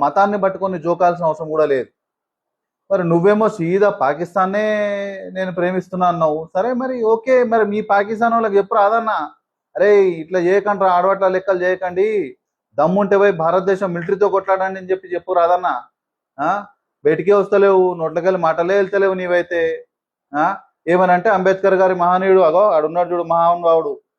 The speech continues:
మహనీయుడు ఫోటో ఒకటి అడ్డం పెట్టుకుని నేర్చిర్రు మీరు. ఆ?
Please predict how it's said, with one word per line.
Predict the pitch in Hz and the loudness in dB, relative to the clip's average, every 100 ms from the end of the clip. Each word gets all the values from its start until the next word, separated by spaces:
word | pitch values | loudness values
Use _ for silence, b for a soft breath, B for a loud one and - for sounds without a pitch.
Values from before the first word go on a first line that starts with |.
| _ _ | _ _
మహనీయుడు | 123 165 185 190 | -4 -2 0 -4
ఫోటో | 165 175 185 | -2 -2 0
ఒకటి | 175 175 | 0 0
అడ్డం | 160 175 | 2 0
పెట్టుకుని | 180 170 175 180 | 0 -4 -6 -6
నేర్చిర్రు | 165 160 - 170 156 | -4 -4 -4 -6 -4
మీరు. | 156 147 143 151 _ _ _ _ _ 135 | -4 -2 -4 -4 _ _ _ _ _ -2
ఆ? | 156 - | 0 -2